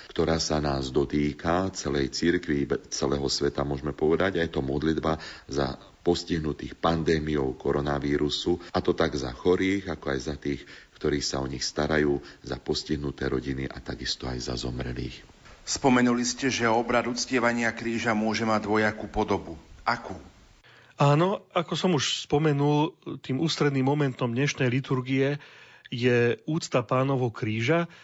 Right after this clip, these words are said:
Speaker 3: a ten liturgický obrad môže mať dvojakú podobu. Buď sa, e, uctieva zahalený kríž, ktorý sa postupne odhaľuje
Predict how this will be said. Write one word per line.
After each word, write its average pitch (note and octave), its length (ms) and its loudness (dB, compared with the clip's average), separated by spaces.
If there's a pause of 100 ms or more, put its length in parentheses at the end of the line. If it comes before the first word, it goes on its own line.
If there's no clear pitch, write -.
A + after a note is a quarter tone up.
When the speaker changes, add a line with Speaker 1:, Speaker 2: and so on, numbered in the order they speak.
(380)
Speaker 3:
a - 80 -6
ten B2 200 -4
liturgický D3 600 -2
obrad C3 400 2
môže B2+ 200 0
mať A#2+ 160 0
dvojakú A#2+ 360 2
podobu. A#2+ 640 -2
Buď G3 480 -2 (160)
sa, B2 560 2
e, - 160 -10 (280)
uctieva C#3+ 600 2
zahalený B2+ 720 2
kríž, F3 560 -2 (380)
ktorý C#3+ 240 2
sa B2+ 240 -4
postupne - 560 -2
odhaľuje C3 720 2